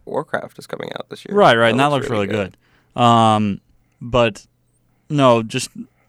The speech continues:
Speaker 2: the issue of having a movie where the main character is silent.
Speaker 1: Right.
Speaker 2: You know, because that's been the biggest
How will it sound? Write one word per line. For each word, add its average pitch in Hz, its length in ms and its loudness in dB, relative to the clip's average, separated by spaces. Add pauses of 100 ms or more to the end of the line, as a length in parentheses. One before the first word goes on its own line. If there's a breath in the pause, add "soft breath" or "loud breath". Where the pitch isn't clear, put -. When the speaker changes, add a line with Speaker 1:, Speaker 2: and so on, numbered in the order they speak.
(220)
Speaker 2:
the 123 420 -4
issue 131 480 -2
of 101 120 -2
having 113 340 -2
a 104 60 -6
movie 104 360 -4
where 101 240 -6
the 98 260 -6 (480 soft breath)
main 107 600 0 (240)
character 101 840 -6
is 95 400 -14 (480)
silent. 110 580 -6 (200)
Speaker 1:
Right. 92 300 -6 (160)
Speaker 2:
You 117 80 -2
know, 110 100 0
because 113 300 -6
that's 131 220 -2
been 135 160 0
the 110 100 0
biggest 107 580 -4